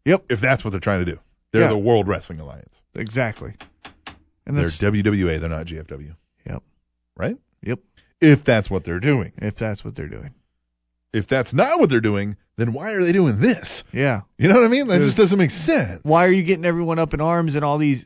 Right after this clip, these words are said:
Speaker 1: I W C nerds excited,
Speaker 2: Nerds.
Speaker 1: excited that there's gonna be a new second promotion
Speaker 2: Yay!
Speaker 1: when you're not fucking doing any of it?
Speaker 2: Yeah.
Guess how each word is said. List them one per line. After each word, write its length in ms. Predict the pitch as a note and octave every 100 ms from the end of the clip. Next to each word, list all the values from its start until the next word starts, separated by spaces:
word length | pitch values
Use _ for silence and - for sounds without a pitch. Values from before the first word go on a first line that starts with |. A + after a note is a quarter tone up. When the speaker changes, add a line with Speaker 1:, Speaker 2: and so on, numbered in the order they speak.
| -
Speaker 1:
I 160 | C#3+
W 320 | D#3 D3+ D3+ D3
C 220 | - F3
nerds 500 | E3+ A#2 A2 B2+ B2 - _
excited, 760 | - A#2 F#2 D#3+ F3+ D#3+ C3 C3+
Speaker 2:
Nerds. 140 | - -
Speaker 1:
excited 680 | B2+ F3 G3 F3+ A#2+ D3+ - _ _
that 200 | D3 D3
there's 220 | C3+ D#3+ D3
gonna 200 | F#3+ G3+
be 200 | A3 G3
a 40 |
new 340 | F3+ B3+ B3+
second 400 | G#3 A#3+ A#3+ A#3
promotion 480 | F#3+ F#3+ C4 F#4 F#4
Speaker 2:
Yay! 560 | D4 C#4 C#4 C#4 C4+ G3 - _ -
Speaker 1:
when 220 | E3 F3+
you're 100 | F3+
not 200 | F#3+ F3+
fucking 340 | G3 F#3+ F3
doing 200 | E3+ F3+
any 200 | G#3 G3
of 120 | F#2+
it? 40 | F#2
Speaker 2:
Yeah. 140 | E2+